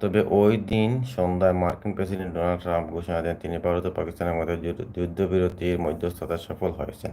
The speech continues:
আর সে ঘোষণাটি শোনার পর স্বস্তিতে শ্বাস নেন হাজিরা। গত কয়েকদিন কাশ্মীরে হাজারো মানুষ ভারত ও পাকিস্তানের গোলাগুলিতে পড়ার আতঙ্কে ছিলেন। প্রতিবেশী দুই দেশ যখন একে অপরের দিকে ড্রোন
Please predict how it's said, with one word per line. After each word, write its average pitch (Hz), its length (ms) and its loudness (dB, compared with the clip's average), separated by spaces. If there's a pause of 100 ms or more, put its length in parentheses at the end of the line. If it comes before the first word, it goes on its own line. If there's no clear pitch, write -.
(160)
আর 80 200 2
সে 85 320 -4
ঘোষণাটি 90 520 -2
শোনার 87 360 -2
পর 87 160 -4
স্বস্তিতে 87 480 -8
শ্বাস - 360 -8
নেন 80 160 -4
হাজিরা। 76 360 -6 (920)
গত 101 180 4
কয়েকদিন 110 760 2 (520)
কাশ্মীরে 101 580 0
হাজারো 101 500 2
মানুষ 90 440 0
ভারত 95 540 4 (260)
ও 90 180 -4
পাকিস্তানের 90 560 -4
গোলাগুলিতে 87 580 -2
পড়ার 85 300 0
আতঙ্কে 87 460 -4
ছিলেন। 78 360 -6 (520)
প্রতিবেশী 104 480 2
দুই 95 240 2
দেশ 95 300 0
যখন 92 160 0
একে 92 360 2
অপরের 92 400 0
দিকে 90 220 -2
ড্রোন 87 300 -4